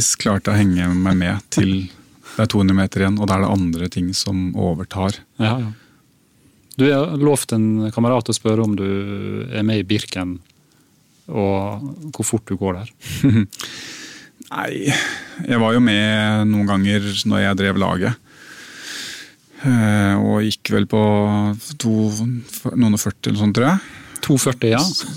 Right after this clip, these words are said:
Speaker 1: ja,
Speaker 2: <laughs> Det er
Speaker 1: i en sånn
Speaker 2: fort.
Speaker 1: Ja, men det er jo ikke det. Det er ganske langt bak, vet du. Så begynner vi å <laughs> se regne prosenter og
Speaker 2: For mange som er fornøyd hvis de kommer under fire timer, så er det fort da.
Speaker 1: Ja. Ja,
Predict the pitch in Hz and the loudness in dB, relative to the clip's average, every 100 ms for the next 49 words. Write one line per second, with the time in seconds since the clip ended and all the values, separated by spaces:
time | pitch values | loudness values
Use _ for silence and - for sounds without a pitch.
0 | - - 117 123 - - - - 233 - | -10 -2 2 2 2 -2 0 2 4 4
1 | 107 107 104 - - - - 185 - - | 4 2 0 -4 -8 -12 -8 -6 -4 -2
2 | 104 113 254 104 98 110 131 110 120 113 | 2 4 4 2 0 2 2 4 2 2
3 | 113 - 123 123 120 117 110 117 113 120 | 0 0 0 2 2 2 2 0 0 0
4 | 143 123 101 - - - 113 98 101 101 | 0 0 -2 -4 -8 -2 2 2 2 2
5 | 98 - - - - - - - - 117 | 0 0 -2 -2 -6 -20 -16 -6 0 2
6 | 107 104 104 107 95 - 110 - 95 - | 2 2 2 4 2 2 0 0 0 0
7 | 104 104 98 95 - - - - - 143 | 2 4 2 0 -6 -10 -12 -6 2 4
8 | 151 160 143 131 127 127 123 123 117 117 | 4 4 4 4 4 4 4 2 2 0
9 | 117 131 - 135 131 113 107 117 107 113 | -2 -2 2 4 4 2 2 0 0 2
10 | 113 117 104 - 110 110 107 104 123 139 | 4 4 0 0 2 2 0 -2 0 0
11 | 156 127 92 - 104 - 98 95 92 104 | 0 0 -4 -8 -10 -10 -2 0 2 -2
12 | - - - - - - - - _ - | -6 -18 -20 -18 -16 -16 -18 -20 _ -18
13 | - - | -8 -2